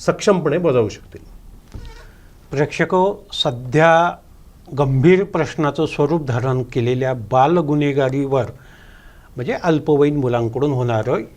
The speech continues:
Speaker 2: गुन्हे, याच्यावर डॉक्टर मुगळीकर साहेबांनी विस्तृत विवेचन केलं. बालगुन्हेगारी अचानक आत्ता का वाढली आहे, त्यामागील कारणं त्यांनी सांगितली.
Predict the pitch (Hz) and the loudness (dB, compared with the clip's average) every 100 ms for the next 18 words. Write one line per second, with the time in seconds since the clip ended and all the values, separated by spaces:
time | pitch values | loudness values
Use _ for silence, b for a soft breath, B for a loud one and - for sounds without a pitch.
0 | 185 139 156 127 101 - 147 131 - 135 | -10 0 2 2 0 -8 -2 -2 2 0
1 | 139 139 139 - - b b b b b | 2 0 -2 -10 -20 b b b b b
2 | b b - 123 - 143 127 123 135 135 | b b -6 -4 -2 -2 -2 -2 -2 -2
3 | 139 127 143 123 127 127 135 - 139 170 | -2 -2 -2 -2 -2 -4 -6 -8 -2 -2
4 | - - 277 277 - 226 196 175 156 143 | -2 -2 4 4 2 0 4 4 2 -2
5 | 113 123 107 104 - b b b b b | -2 -4 -4 -6 -10 b b b b b
6 | - 120 139 185 190 190 196 180 190 185 | -18 -2 2 2 4 4 4 4 4 2
7 | 196 202 - 196 - 156 160 165 165 135 | 0 -2 -2 -2 0 0 0 -2 -4 -8
8 | - 156 - - 202 208 170 143 160 160 | -2 -2 0 2 4 6 4 2 0 0
9 | 165 170 b b b - 151 143 139 156 | -2 -8 b b b -2 0 2 2 0
10 | 151 - - - 151 127 127 151 147 123 | -2 -8 -20 -4 0 2 2 -2 -2 -2
11 | 123 123 104 107 110 | -4 -4 -6 -6 -8